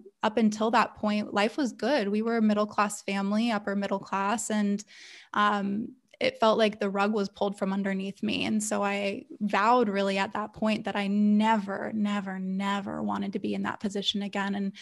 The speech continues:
um, while I was very close to it for many years following that,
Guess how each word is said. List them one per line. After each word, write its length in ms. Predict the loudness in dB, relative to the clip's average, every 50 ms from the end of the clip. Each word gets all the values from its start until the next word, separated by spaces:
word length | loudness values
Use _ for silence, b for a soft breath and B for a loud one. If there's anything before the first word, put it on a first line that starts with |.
| B B B B B B B B B
um, 640 | -2 -2 0 -2 -2 -4 -4 -6 -6 -6 -6 -6 -4
while 400 | -2 0 0 2 2 2 0 0
I 500 | 0 0 0 0 0 0 -2 -2 -4 -4
was 240 | -4 -4 -4 -2 -2
very 260 | 0 2 4 4 4
close 360 | 2 2 2 4 4 4 2 0
to 160 | -2 0 0
it 280 | 0 0 -2 -4 -8
for 720 | -12 -12 -6 0 2 4 4 6 6 4 4 2 0 -2 0 2
many 220 | 4 4 6 6
years 380 | 6 6 4 4 2 0 -4 -4
following 520 | 0 2 4 4 4 4 4 2 2 0
that, 340 | -2 -2 -2 -2 -2 -4 -6